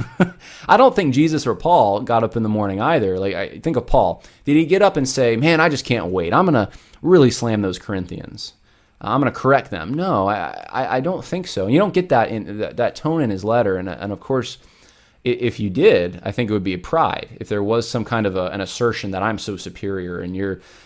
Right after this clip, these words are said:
you, you're messing up. And, and I wanna stay away from that, to be honest with you. I don't wanna ever enjoy that kind of thing, and I don't enjoy it. Um, that's why I really go out of my way to try to, um,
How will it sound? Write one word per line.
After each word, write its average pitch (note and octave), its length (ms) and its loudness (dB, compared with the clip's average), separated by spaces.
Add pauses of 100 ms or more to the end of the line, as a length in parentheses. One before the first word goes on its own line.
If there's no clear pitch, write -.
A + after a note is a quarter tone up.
you, A#2+ 140 0
you're A#2+ 200 2
messing G2 360 -2
up. G#2 260 0
And, G#2 220 -2
and A2 160 -2
I D#3+ 100 4
wanna D3+ 260 2
stay - 220 -4
away F#2 260 0
from F#2 200 -8
that, F2+ 220 -10
to - 60 -14
be F#2 120 -6
honest F#2 320 -6
with - 180 -12
you. F#2 100 -6
I A#2+ 60 2
don't F#3 140 -2
wanna A2+ 160 0
ever F#2+ 260 -2
enjoy E2 420 -4
that E2+ 180 -8
kind E2+ 180 -10
of - 80 -14
thing, - 140 -10
and G#2 100 0
I A#2 60 2
don't F#2+ 240 -4
enjoy E2 300 -8
it. G1+ 220 -14 (460)
Um, F#2 460 -4
that's - 140 -14
why F3+ 120 4
I B2+ 40 6
really A#2+ 300 2
go G2+ 160 2
out G2+ 160 4
of G#2 60 -2
my F#2 160 -4
way F2+ 420 0
to - 220 -10
try G#2 340 -2
to, F2+ 520 -6
um, E2 460 -12